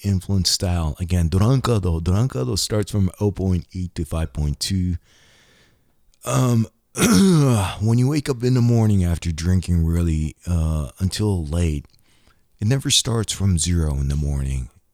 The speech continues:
You always start out with an oh point oh eight level of buzz level. So that is all I have left to say for the Dog Days of Podcasting two thousand sixteen. Again, thank you very much, man. Uh,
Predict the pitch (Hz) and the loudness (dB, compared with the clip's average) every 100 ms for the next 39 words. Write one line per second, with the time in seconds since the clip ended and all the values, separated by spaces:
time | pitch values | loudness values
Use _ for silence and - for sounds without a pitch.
0 | _ 98 90 107 92 - 87 85 80 71 | _ -2 0 0 0 0 -2 -2 -4 -8
1 | - _ _ 87 78 - - 76 65 - | -14 _ _ -2 -2 -4 -8 -6 -6 -8
2 | - 92 - 87 82 - 85 78 - 78 | -6 -6 -4 -4 -4 -4 -6 -6 -6 -6
3 | 73 80 78 78 78 76 69 71 62 50 | -6 -6 -6 -6 -10 -10 -10 -10 -10 -12
4 | - _ 71 64 - - _ - - _ | -16 _ -16 -16 -18 -20 _ -20 -20 _
5 | _ _ _ _ _ _ _ _ _ _ | _ _ _ _ _ _ _ _ _ _
6 | _ _ - - - - - _ _ _ | _ _ -20 -20 -20 -20 -20 _ _ _
7 | _ _ _ _ 78 95 120 101 101 90 | _ _ _ _ -4 0 2 2 2 2
8 | 82 - _ 85 78 76 73 73 67 - | 0 -4 _ -2 2 0 0 -4 -6 -10
9 | _ - 87 - 78 71 73 - 67 73 | _ -10 -4 -2 0 -2 -6 -8 -6 -4
10 | 76 71 76 71 71 80 - 76 - 78 | -4 -2 -4 -4 -4 -6 -4 -6 -2 -2
11 | 76 73 69 67 - 69 - 82 76 71 | -2 -4 -4 -2 -4 -6 -4 0 0 0
12 | 76 71 98 95 78 69 65 62 55 - | -2 -2 -2 -4 -4 -6 -4 -4 -6 -8
13 | 67 62 62 - - - - - _ _ | -6 -6 -8 -10 -14 -16 -20 -20 _ _
14 | _ _ - 90 82 80 80 78 76 | _ _ -2 0 2 2 2 0 -2